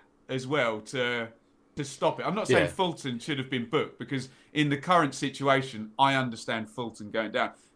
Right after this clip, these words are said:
Speaker 1: The last thing I will add is that if you really flip it pro Swansea,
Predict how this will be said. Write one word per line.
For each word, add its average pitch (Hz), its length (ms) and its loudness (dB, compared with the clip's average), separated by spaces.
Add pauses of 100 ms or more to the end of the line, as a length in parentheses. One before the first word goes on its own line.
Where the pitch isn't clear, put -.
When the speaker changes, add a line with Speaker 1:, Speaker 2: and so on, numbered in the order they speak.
Speaker 1:
The 156 80 6
last 214 320 8
thing 196 360 -2
I 175 160 4
will 165 160 0
add 123 280 0 (340)
is 156 340 -2 (100)
that 131 500 -2 (680)
if 170 180 -4
you 170 80 -4
really 208 300 -4
flip 185 340 -6
it 165 180 -6
pro 180 260 0
Swansea, 151 760 -2